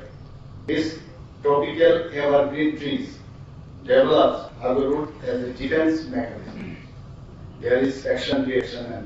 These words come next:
because of that it happens, making it a rare and expensive, leading to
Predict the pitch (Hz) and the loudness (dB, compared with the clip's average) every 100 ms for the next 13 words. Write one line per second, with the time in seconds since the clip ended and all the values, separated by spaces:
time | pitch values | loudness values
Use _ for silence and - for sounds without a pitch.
0 | - 110 120 120 120 - 131 135 - - | -12 -8 -2 2 2 6 8 8 6 -6
1 | 101 104 - - - - - - 240 302 | -8 -10 -12 -16 -16 -16 -16 -10 0 2
2 | 311 330 - - 120 113 123 147 156 151 | 4 2 2 0 0 0 2 6 8 8
3 | - 127 127 - 160 160 - 120 - - | 6 0 -2 -2 -2 -2 -4 -8 -12 -16
4 | - - - - - 135 147 156 135 135 | -16 -16 -16 -16 -2 2 4 4 4 0